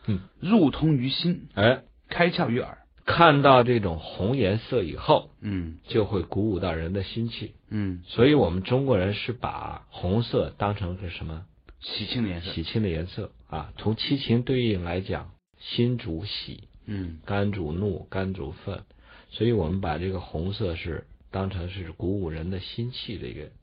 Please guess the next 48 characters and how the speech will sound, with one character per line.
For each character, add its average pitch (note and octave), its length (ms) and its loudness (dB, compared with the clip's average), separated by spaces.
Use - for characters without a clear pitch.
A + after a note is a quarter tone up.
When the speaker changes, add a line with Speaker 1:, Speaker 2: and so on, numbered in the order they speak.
Speaker 1:
颜 D2+ 200 -10
色。 - 260 -14
所 - 160 -4
以 F#2 220 -2
哀 A#2 260 0
伤 A#2+ 320 -4
的 G2+ 100 -2
人、 D2 240 -6
悲 A2 260 -4
愁 D#2+ 280 -8
的 F2+ 80 -4
人， - 200 -8
哎， F#2 240 -10
用 G#2+ 120 -8
点 E2 160 -8
红 E2 280 -10
的 G#2+ 100 -8
颜 D#2 220 -10
色。 - 220 -16
那 C3 160 4
么 A2 240 4
狂 G2+ 420 6
的 C3+ 100 4
人， D2 200 -2
Speaker 2:
嗯。 E2+ 340 -8
Speaker 1:
疯 D#3+ 280 8
狂 F#2+ 300 0
的 G#2+ 120 2
人， D2+ 120 -8
啊， D#2+ 320 -6
登 A2 240 6
高 G#2+ 200 4
而 F#2+ 220 4
歌， G#2 320 2
弃 G2 540 -6
衣 G#2 40 -2
而 F2+ 240 0
走， D#2 240 -8
夜 G2+ 220 2
不 F2 140 -2
能 F2 200 -2
寐， G#2 280 -2
两 F2 320 -4
眼 D#2+ 240 -4
血 - 200 -4
红 E2 280 -6
的 G#2 80 -2
人， D#2 140 -8